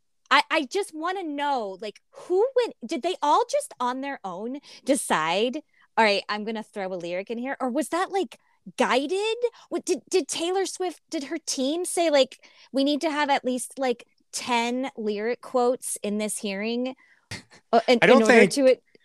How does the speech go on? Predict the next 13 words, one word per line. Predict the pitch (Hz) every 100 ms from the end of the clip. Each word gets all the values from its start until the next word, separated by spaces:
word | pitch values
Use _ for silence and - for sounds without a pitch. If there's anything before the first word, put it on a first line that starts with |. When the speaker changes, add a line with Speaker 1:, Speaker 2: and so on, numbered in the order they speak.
| _ _ _
Speaker 2:
I | 160
don't | 220 233
think | 233
her | 151 170
team | - 156 165
had | 151 135
anything | 139 139 131 120
to | 101
do | 107
with | 190 -
it. | 92 - -
I | 131
think | - 170 160